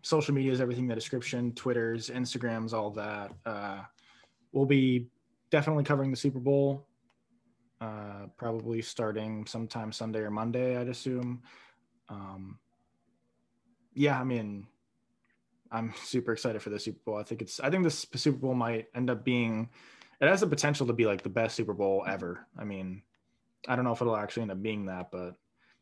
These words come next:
it's got that potential to be, like, a, you know, an Eagles Patriots or an Eagles, or, I'm sorry, a Patriots Seahawks or Pats Falcons or,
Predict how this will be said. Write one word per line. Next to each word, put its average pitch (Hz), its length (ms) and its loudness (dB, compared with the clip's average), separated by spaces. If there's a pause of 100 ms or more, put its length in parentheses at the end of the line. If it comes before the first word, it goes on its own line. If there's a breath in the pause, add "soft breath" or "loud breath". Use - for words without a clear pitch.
(140)
it's 127 200 -2
got 147 320 6
that 131 180 4
potential 127 420 2
to 120 60 4
be, 120 220 8
like, 113 260 2
a, 107 380 0
you 123 80 4
know, 107 140 0
an 113 100 -6
Eagles 123 340 6
Patriots 120 600 2
or 117 100 2
an 107 80 -4
Eagles, 117 400 2
or, 113 140 0
I'm 98 100 -6
sorry, 104 220 -2
a 98 60 -4
Patriots 117 480 0
Seahawks 113 360 0
or 110 40 -2
Pats 110 320 -2
Falcons 107 640 -2
or, 101 300 -4